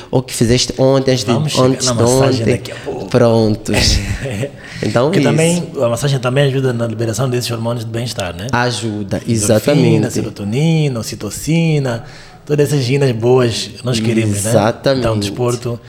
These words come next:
Speaker 2: Então, ahm, pelo que eu estou a entender, falaste de atividades aeróbicas, deste exemplos.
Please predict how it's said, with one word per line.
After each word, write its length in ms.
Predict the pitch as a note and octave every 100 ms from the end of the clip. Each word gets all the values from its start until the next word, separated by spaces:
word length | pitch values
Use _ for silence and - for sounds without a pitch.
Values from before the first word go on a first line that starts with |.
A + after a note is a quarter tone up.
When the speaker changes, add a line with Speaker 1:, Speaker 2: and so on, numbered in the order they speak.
| - - - -
Speaker 2:
Então, 360 | A#2 D3 D#3 D#3
ahm, 560 | C#3 C3 B2+ B2+ B2 B2 -
pelo 100 | C3+
que 100 | C3+
eu 40 | E3
estou 0 |
a 40 |
entender, 300 | D#3 D3 C3+
falaste 240 | B2 C#3
de 60 | B2+ A2+
atividades 300 | - C3 A#2 - -
aeróbicas, 560 | A2+ A#2+ C3+ D#3 D#3
deste 260 | A2+ A2+ A#2+
exemplos. 640 | G#2+ A2+ C3 D3 D#3+